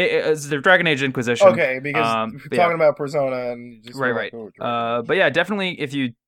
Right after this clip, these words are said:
Speaker 1: are a P S Plus subscriber in February, pick it up. It's definitely worth it.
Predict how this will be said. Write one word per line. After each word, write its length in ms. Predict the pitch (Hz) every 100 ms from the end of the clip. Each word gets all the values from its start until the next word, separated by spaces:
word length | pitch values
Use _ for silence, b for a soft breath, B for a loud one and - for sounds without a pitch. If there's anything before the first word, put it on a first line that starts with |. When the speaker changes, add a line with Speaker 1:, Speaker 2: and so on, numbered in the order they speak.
| -
Speaker 1:
are 140 | 139
a 40 | 147
P 140 | 147
S 100 | 139
Plus 220 | - 123 -
subscriber 480 | - 127 117 120
in 80 | 117
February, 360 | 123 131 131 117
pick 200 | - 151
it 80 | 131
up. 220 | 123 _
It's 260 | 123 - 123 110 _
definitely 420 | - 139 143 135 123
worth 260 | 120 117
it. 140 | 120